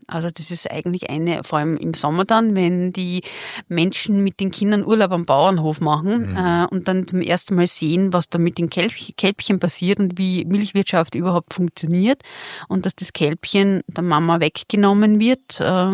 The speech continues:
Speaker 1: und dann halt, ja, geschlachtet wird. Oder es wird selber Milchkuh. Ähm, kriegen wir ganz, ganz häufig die Anfragen für,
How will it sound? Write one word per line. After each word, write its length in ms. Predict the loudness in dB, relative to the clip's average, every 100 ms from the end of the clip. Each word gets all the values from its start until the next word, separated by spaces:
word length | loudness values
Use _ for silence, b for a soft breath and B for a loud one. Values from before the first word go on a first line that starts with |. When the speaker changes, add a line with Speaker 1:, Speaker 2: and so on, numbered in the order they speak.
| -2 -2
Speaker 1:
und 220 | -4 -4 -2
dann 260 | 0 2
halt, 160 | 0 -2 -10 -4
ja, 220 | -2 -2 -6
geschlachtet 520 | -8 -6 -6 -8 -8
wird. 240 | -6 -6 -8 B B B B B B _
Oder 180 | 0 0
es 120 | 0
wird 100 | 0
selber 320 | 2 4 4
Milchkuh. 460 | 4 2 0 -2 -2 -4 _ 0
Ähm, 380 | 2 4 2 -2 _ _ _ _ _ -6
kriegen 200 | 0 4
wir 80 | 4
ganz, 260 | 2 0 -2
ganz 220 | -2 0
häufig 280 | 0 0 0
die 80 | 2
Anfragen 720 | 2 0 -2 -4 -2 0 -2
für, 540 | -4 -2 0 2 0